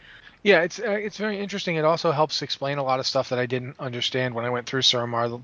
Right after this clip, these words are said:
bef-, when it, back when it was still the alpha. Um, it, it does tell you, it gives you a, a good grounding onto what's going on and who these characters are.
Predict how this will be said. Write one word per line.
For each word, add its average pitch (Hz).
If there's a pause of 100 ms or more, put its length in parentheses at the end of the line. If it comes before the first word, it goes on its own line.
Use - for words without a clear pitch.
(100)
bef-, 117
when 127
it, 123
back 117
when 120
it 117
was 117
still -
the 113
alpha. 117 (420)
Um, 107
it, 110
it 123
does 110
tell 120
you, 113
it 143
gives 165
you 143
a, 127
a 123
good 120
grounding 113
onto 107
what's 110
going 104
on 101
and 104
who 113
these 104
characters 104
are. 107